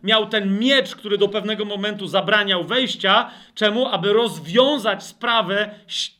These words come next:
ciała śmierci i prawa grzechu, które zamieszkuje w ciele śmierci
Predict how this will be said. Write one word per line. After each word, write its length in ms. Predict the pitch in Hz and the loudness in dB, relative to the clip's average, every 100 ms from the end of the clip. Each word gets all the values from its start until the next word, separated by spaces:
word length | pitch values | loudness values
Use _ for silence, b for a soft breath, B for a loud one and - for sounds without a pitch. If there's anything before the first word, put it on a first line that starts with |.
| - | -8
ciała 400 | - 226 254 247 | 2 2 4 -2
śmierci 720 | 233 214 180 165 - 233 - | -4 -2 -2 -2 -6 -8 -6
i 100 | 190 | -10
prawa 360 | - 226 208 190 | -2 0 0 -2
grzechu, 420 | 165 240 247 202 | 0 -2 -2 -6
które 260 | - 202 175 | -6 -4 0
zamieszkuje 640 | 214 202 196 - 202 180 | 0 0 -8 -10 -8 -8
w 60 | - | -8
ciele 260 | 165 151 | -10 -10
śmierci 480 | 151 135 117 123 | -10 -12 -12 -14